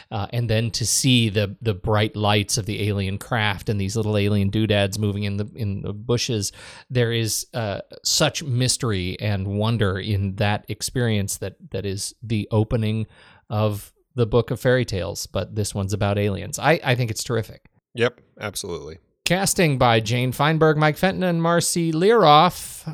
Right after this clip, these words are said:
Speaker 1: And they brought us, okay, we're gonna start with Dee Wallace again as Mom.
Speaker 2: Oh, yes. I mean, this is just, uh, such a, a wonderful and touching performance,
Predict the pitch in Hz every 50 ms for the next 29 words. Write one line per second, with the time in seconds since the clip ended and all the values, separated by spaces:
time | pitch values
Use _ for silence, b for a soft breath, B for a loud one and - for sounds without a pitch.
0 | - - 123 107 110 110 110 110 113 113 113 113 110 110 110 110 107 - 104 104
1 | 107 - 110 98 104 104 104 101 98 - - - - - - _ _ _ _ _
2 | _ _ _ _ _ _ _ _ - - - - 101 98 117 127 120 - - 135
3 | 127 120 120 120 98 92 87 87 92 87 - - 101 - 101 101 101 101 - -
4 | _ _ - - - - - 107 104 104 101 104 107 110 110 - _ _ _ _
5 | _ _ _ _ _ _ _ _ _ _ - 156 160 175 175 170 156 127 110 104
6 | 107 104 - - 120 123 123 120 120 120 113 104 - - 127 117 101 135 147 139
7 | - 135 127 110 - 131 120 110 104 - - 110 107 107 101 95 - - 95 -
8 | - - 98 117 - - - - 143 123 - 123 110 104 - - 113 98 95 107
9 | _ _ - 120 101 95 110 107 104 95 - - 101 98 98 95 92 98 - _
10 | - 107 101 98 - - - 107 - 110 104 95 - 92 - - 92 90 92 90
11 | - - - -